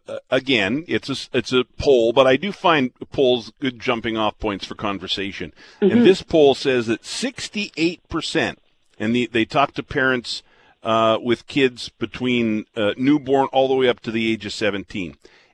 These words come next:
Speaker 1: And sixty-five percent of these parents say that they experience pain, sometimes physical, emotional, but pain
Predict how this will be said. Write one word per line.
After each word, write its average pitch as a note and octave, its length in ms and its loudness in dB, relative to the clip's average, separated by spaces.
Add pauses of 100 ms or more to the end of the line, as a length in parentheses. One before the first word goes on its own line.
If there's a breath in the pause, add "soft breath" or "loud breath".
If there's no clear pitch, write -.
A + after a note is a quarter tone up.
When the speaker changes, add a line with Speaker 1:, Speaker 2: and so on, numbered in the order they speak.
Speaker 1:
And A#2+ 200 0
sixty-five E3 880 -4
percent B2+ 320 -4
of B2+ 80 -4
these A2+ 200 -4
parents A#2+ 440 -2
say A2 300 -2
that G#2 180 -2
they A2+ 140 2
experience E3 800 -2
pain, A2+ 400 -4
sometimes D#3+ 580 -4
physical, C#3+ 480 -6
emotional, B2+ 480 -4
but B2+ 220 -4
pain B2+ 500 0